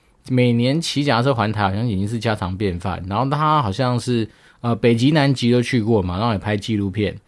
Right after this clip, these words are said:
然后他也曾经就是真的是徒步，哦，就是用走的，然后环台，好像也是二十八天。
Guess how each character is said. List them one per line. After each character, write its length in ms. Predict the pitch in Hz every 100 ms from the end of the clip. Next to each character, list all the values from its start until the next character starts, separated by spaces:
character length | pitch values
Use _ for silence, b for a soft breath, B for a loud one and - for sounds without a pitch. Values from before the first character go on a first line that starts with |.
| b b b
然 100 | 127
后 60 | 151
他 60 | 180
也 160 | 120
曾 280 | 98 110 117
经 260 | 131 143 135
就 100 | 135
是 140 | 127
真 100 | 131
的 80 | 127
是 160 | 123
徒 300 | 113 - 104
步， 340 | 104 131 98 - -
哦， 180 | 95 92
就 100 | 110
是 200 | 120 110 - -
用 320 | 131 117 98
走 260 | - 107 90
的， 220 | 92 98
然 40 | 90
后 140 | 101
环 240 | 98 90
台， 220 | 98 92 90
好 100 | 123
像 80 |
也 80 | 175
是 80 | -
二 100 | 123
十 80 | 110
八 220 | 107 101
天。 320 | 101 107 95